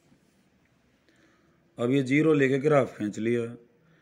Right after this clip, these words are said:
सीधी बात है, ग्राफ और रीजन का जो नया अगर लाइन आई हमारे, इसका और इसका कोई common point आता है तो answer है ये, नहीं तो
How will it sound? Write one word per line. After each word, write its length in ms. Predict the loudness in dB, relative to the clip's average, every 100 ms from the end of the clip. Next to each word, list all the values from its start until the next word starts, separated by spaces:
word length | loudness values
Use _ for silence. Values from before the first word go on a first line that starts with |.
| _ _ _
सीधी 340 | -8 -4 0 2
बात 280 | 2 2
है, 80 | 0
ग्राफ 440 | 0 2 4 2 0
और 160 | -2
रीजन 400 | 0 -2 0 -2
का 520 | 0 2 2 2 0 -6 -20 _ -8
जो 140 | -4
नया 280 | -2 0 0
अगर 280 | 0 -2 -2
लाइन 460 | -2 0 0 0
आई 260 | 0 -2 -2
हमारे, 380 | -4 -4 -4 -6
इसका 680 | -8 -10 -12 -8 -4 -2 -2
और 220 | -2 -2
इसका 300 | -4 -8 -8
कोई 180 | -6 -6
common 340 | -4 -2 -2
point 300 | -4 -4 -4
आता 320 | -6 -4 -2
है 260 | -2 -6 -18 _ _ _ _ _ _ _ _ _ _ _ _ _ _ _ _ _ _ _ _ _ _ _ _ _
तो 160 | -12 -8
answer 380 | -6 -6 -4 -2
है 140 | -2
ये, 140 | -2 -4
नहीं 260 | -4 -6
तो 460 | -6 -6 -6 -10